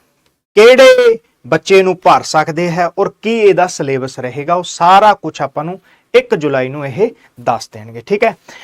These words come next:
But ਹੁਣ ਕਈ ਬੱਚਿਆਂ ਨੇ ਕਿਹਾ, ਤਾਂ ਦੇਖੋ, ਮੈਂ ਅਗਰ ਤੁਹਾਨੂੰ ਗੱਲ ਕਰਾਂ ਕਿ ਅਗਰ ਆਡਿਟ ਅਫਸਰ ਦੀਆਂ ਪੋਸਟਾਂ ਆਉਂਦੀਆਂ ਹੈ ਤਾਂ ਇਹ basically ਬੀ ਕਾਮ ਵਗੈਰਾ ਵਾਸਤੇ ਹੋਣਗੀਆਂ, ਠੀਕ ਹੈ।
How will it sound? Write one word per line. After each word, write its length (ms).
But 220
ਹੁਣ 120
ਕਈ 260
ਬੱਚਿਆਂ 360
ਨੇ 100
ਕਿਹਾ, 300
ਤਾਂ 140
ਦੇਖੋ, 240
ਮੈਂ 280
ਅਗਰ 140
ਤੁਹਾਨੂੰ 280
ਗੱਲ 160
ਕਰਾਂ 220
ਕਿ 140
ਅਗਰ 280
ਆਡਿਟ 360
ਅਫਸਰ 420
ਦੀਆਂ 200
ਪੋਸਟਾਂ 480
ਆਉਂਦੀਆਂ 380
ਹੈ 180
ਤਾਂ 100
ਇਹ 40
basically 560
ਬੀ 280
ਕਾਮ 220
ਵਗੈਰਾ 340
ਵਾਸਤੇ 400
ਹੋਣਗੀਆਂ, 540
ਠੀਕ 180
ਹੈ। 160